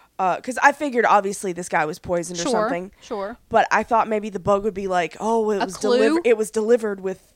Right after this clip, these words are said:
Speaker 1: you know, the bug indicates." It was just a fucking
Speaker 2: It was
Speaker 1: bug.
Speaker 2: absolutely, they just wanted to do something gross.
Speaker 1: That's exact-
Speaker 2: That is one hundred percent the reason. They just
Speaker 1: That's
Speaker 2: want
Speaker 1: exactly what it
Speaker 2: and
Speaker 1: was.
Speaker 2: I really could have done, I did not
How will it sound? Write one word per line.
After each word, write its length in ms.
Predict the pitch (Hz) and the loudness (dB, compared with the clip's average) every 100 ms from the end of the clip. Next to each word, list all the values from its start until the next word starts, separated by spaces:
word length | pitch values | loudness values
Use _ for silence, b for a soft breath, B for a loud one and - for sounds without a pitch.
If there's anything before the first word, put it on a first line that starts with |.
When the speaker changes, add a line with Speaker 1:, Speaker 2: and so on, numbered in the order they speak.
| _ | _
Speaker 1:
you 140 | 208 | -8
know, 300 | 202 180 175 - B B | -2 0 -2 -4 B B
the 80 | 196 | -2
bug 280 | 196 233 226 | 4 6 6
indicates." 680 | 214 196 - 208 190 - - _ - _ B B B B B B B | -2 -4 -4 -4 -4 -6 -18 _ -20 _ B B B B B B B
It 80 | 196 | -10
was 120 | - | -8
just 220 | 180 - | -10 -14
a 40 | - | -14
fucking 280 | - - 269 | -16 2 4
Speaker 2:
It 60 | |
was 140 | 285 165 151 | 4 4 2
Speaker 1:
bug. 140 | 156 - _ - | -2 -12 _ -4
Speaker 2:
absolutely, 640 | 254 240 294 277 262 226 | -2 -2 -2 -2 -2 -2
they 240 | 262 254 | 0 0
just 200 | 269 - | -2 -4
wanted 300 | 247 233 226 | -4 -4 -6
to 80 | 208 | -8
do 120 | 226 | -8
something 320 | 226 208 220 196 | -6 -6 -6 -2
gross. 500 | 190 170 - - - _ | -2 -2 -4 -8 -10 _
Speaker 1:
That's 320 | 233 311 370 | -2 0 0
exact- 400 | 370 262 320 - | 0 2 2 2
Speaker 2:
That 160 | 254 247 | 2 2
is 160 | 247 226 | 2 -2
one 200 | 240 233 | -2 0
hundred 280 | 247 240 269 | -2 -4 -6
percent 300 | 247 254 226 | -6 -6 -6
the 100 | 214 | -4
reason. 300 | 202 202 196 | -6 -6 -8
They 120 | 196 196 | -8 -8
just 280 | - 226 | -2 2
Speaker 1:
That's 140 | 226 226 | 2 0
Speaker 2:
want 80 | 220 | 2
Speaker 1:
exactly 320 | 220 208 196 | 2 2 2
what 140 | 185 | 2
it 80 | 170 | 4
Speaker 2:
and 80 | 175 | 4
Speaker 1:
was. 80 | 170 | 4
Speaker 2:
I 80 | 233 | 2
really 280 | 220 233 226 | 2 0 0
could 140 | 254 | -4
have 80 | 214 | -6
done, 240 | 226 214 - | -4 -6 -4
I 100 | 220 | -4
did 380 | 190 185 240 233 | -4 -6 -4 -2
not 200 | 240 | -4